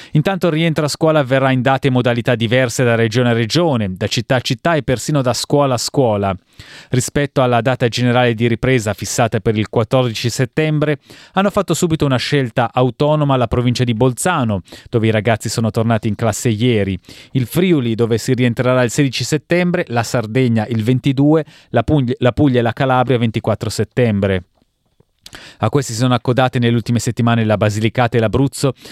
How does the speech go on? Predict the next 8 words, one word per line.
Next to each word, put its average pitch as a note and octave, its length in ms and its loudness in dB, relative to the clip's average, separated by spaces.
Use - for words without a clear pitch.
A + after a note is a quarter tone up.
che E3 120 -2
hanno D3+ 100 0
deciso C3 380 0
di B2 160 0
riaprire B2 400 0
il G#2 80 -2
ventiquattro B2 520 -2
settembre, C#3 800 -2